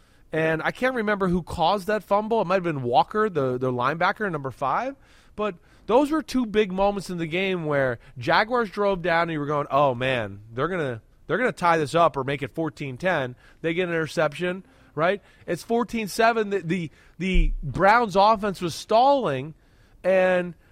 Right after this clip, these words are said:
you're going, "Man, here goes the Jags again. Damn, are the Browns gonna be able to keep, you know, hang in here?" And their defense makes a big play, gets Joe Flacco and company a short field, and they go on a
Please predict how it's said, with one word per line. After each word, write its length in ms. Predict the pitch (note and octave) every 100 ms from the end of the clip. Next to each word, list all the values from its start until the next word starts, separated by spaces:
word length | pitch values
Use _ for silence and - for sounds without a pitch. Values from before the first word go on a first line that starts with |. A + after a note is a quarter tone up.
| _
you're 100 | D#3
going, 140 | G3
"Man, 220 | F3 G3+ F3+
here 100 | E3+
goes 180 | G3 F3+
the 60 |
Jags 360 | D#3+ F3+ G3+ F3
again. 360 | E3 G3+ A#3 D3
Damn, 220 | F#3 G#3
are 40 |
the 80 | D3
Browns 400 | B2 D#3 F#3+ G3
gonna 120 | E3+ F#3
be 80 |
able 120 | G3 F#3
to 60 |
keep, 280 | - - G3
you 60 | D#3+
know, 120 | E3 - -
hang 260 | - E3 G3
in 140 | A#3 A#3
here?" 340 | E3+ D3+ F3+ _ -
And 120 | D#3+
their 60 | F#3
defense 320 | F3 G3 G#3+
makes 180 | F#3+ F#3+
a 40 | F3
big 180 | F3+ F3
play, 220 | E3 G3
gets 260 | F3 F#3+
Joe 220 | - F#3 F#3
Flacco 360 | F3 F3+ F3+
and 80 | F3
company 300 | F#3 F3 E3
a 40 | D3+
short 280 | - F3
field, 360 | - D#3+ G3+ A#3
and 80 | F3+
they 80 | F#3
go 180 | G3
on 120 | G3 F#3+
a 160 | F#3